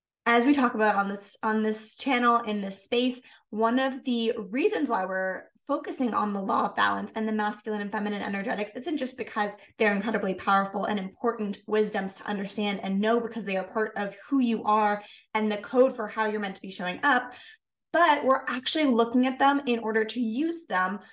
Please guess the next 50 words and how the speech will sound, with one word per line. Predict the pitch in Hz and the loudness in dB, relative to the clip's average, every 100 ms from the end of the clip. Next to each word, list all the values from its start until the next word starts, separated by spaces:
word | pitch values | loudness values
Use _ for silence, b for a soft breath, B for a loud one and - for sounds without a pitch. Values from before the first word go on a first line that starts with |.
| B | B
for | - 262 | -2 -2
how | - - 254 262 | -2 0 4 6
you | 269 254 | 6 4
are | 233 | 2
meant | 208 | 0
to | 202 | -4
be | 202 | -6
working, | 196 190 - 247 | -4 -6 -6 -6
for | 226 | -2
how | 247 240 254 247 | -2 2 4 8
you | 254 240 | 8 8
are | 233 | 6
meant | 208 208 | 2 -2
to | |
be | 208 196 | -6 -8
creating | - 202 196 | -2 -2 -2
success, | 196 208 220 202 | -4 -2 -2 -2
because | 226 254 208 | -2 -2 -2
you | 220 269 302 220 208 - B B B | 0 2 2 2 0 -4 B B B
have | 254 247 262 | 2 4 4
a | 214 | 0
very | 208 202 214 | -2 0 -2
unique | 202 214 208 208 | -2 -2 -4 -4
way | 208 196 | -6 -4
of | 190 | -6
doing | 214 190 190 | -6 -6 -4
that. | - - - b b | -6 -8 -12 b b
So | 240 | 6
the | 233 | 8
one | 226 247 269 | 8 6 8
size | 285 240 226 226 | 6 6 2 2
fits | 226 - | -4 -2
all | 196 | -2
approach | - - 320 - - | -2 0 2 2 -2
that | 226 | -4
we've | 226 - | -4 -4
been | 208 | -6
taught | - - 269 | 0 2 2
for | - 226 | 0 -2
how | 220 220 | 2 2
we | 220 | 2
need | 208 | -2
to | 196 | -8
show | - 202 | -8 0
up | 226 226 | 0 0
and | 208 | -4
what's | 196 - | -6 -8
expected | 214 - 330 339 262 | -12 -4 -2 0 0
of | 220 | 0
us | 190 | 0